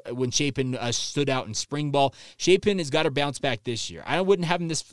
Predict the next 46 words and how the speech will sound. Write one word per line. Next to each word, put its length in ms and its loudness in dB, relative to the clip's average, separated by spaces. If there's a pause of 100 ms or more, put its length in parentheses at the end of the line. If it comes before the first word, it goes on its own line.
high 160 -2
on 60 -2
the 60 -4
list, 260 -2
but 120 -6
it 100 -2
might 240 0
just 160 -4
simply 200 -6
due 200 -2
to 100 -8
be 240 -4
the 100 -6
fact 360 -2 (220)
that 80 -8
there's 160 -2
not 180 2
necessarily 360 0
a 40 -2
ton 220 -10
of 100 -16
talent 540 -2 (260)
coming 240 -2
back 540 0
to 100 -8
the 60 -8
Big 240 -6
Twelve 340 -6
in 80 -10
terms 240 -6
of 160 -10
overall 360 -6
quarterback 500 -10
play. 220 -14 (260)
Number 220 4
six, 380 2
John 440 0
Reese 160 -2
Plumlee 460 -2
from 160 -10
U 100 -4
C 240 -2
F, 160 -2
our 80 -8
first 400 -2
newcomer 560 0